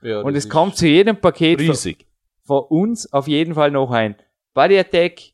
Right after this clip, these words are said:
Speaker 2: Magazin Nummer elf dazu, denn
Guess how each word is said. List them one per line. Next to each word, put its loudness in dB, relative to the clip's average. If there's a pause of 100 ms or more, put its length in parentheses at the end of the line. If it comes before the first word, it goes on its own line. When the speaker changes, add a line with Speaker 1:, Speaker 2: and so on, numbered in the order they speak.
(100)
Speaker 2:
Magazin -2 (340)
Nummer 0 (100)
elf -2
dazu, -2 (480)
denn 0